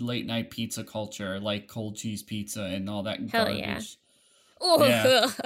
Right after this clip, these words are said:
Speaker 2: <laughs> those words are
Speaker 1: Right?
Speaker 2: upsetting. I hate cold cheese
Speaker 1: Oh,
Speaker 2: pizza.
Speaker 1: God.
Speaker 2: It's dumb. It's so dumb.
Speaker 1: Like, there's
Speaker 2: But dollar slice is a thing I can get behind.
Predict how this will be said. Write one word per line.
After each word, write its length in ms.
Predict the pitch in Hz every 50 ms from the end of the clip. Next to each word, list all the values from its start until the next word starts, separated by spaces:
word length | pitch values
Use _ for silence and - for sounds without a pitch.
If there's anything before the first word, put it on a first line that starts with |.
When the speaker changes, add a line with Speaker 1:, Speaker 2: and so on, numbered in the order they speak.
| 247 214
Speaker 2:
<laughs> 320 | - _ _ _ _ _
those 220 | - 240 247 233
words 240 | 254 247 233 240 240
are 160 | 240 - -
Speaker 1:
Right? 240 | - - 254 254 262
Speaker 2:
upsetting. 300 | 139 - - 226 220 - -
I 60 | - 247
hate 220 | 220 240 - -
cold 220 | - - - 247
cheese 200 | - 120 120 117 117
Speaker 1:
Oh, 120 | 117 110
Speaker 2:
pizza. 160 | - - 113
Speaker 1:
God. 240 | 110 - - - - -
Speaker 2:
It's 180 | 277 - - 226
dumb. 420 | 208 262 226 220 233 233 233 - - -
It's 160 | 277 - -
so 160 | - 262 254
dumb. 280 | 220 247 226 214 214 220
Speaker 1:
Like, 200 | 131 127 - -
there's 320 | - 135 135 131 - - - _ _ - - - _
Speaker 2:
But 140 | 269 262 214
dollar 360 | 294 320 370 403 381 359 311
slice 320 | - 302 277 262 285 254
is 120 | 247 240 233
a 80 | 220 214
thing 160 | 247 226 220
I 100 | 202 202
can 140 | - 202 190
get 180 | 190 190 -
behind. 480 | - - 180 185 - - - 214 214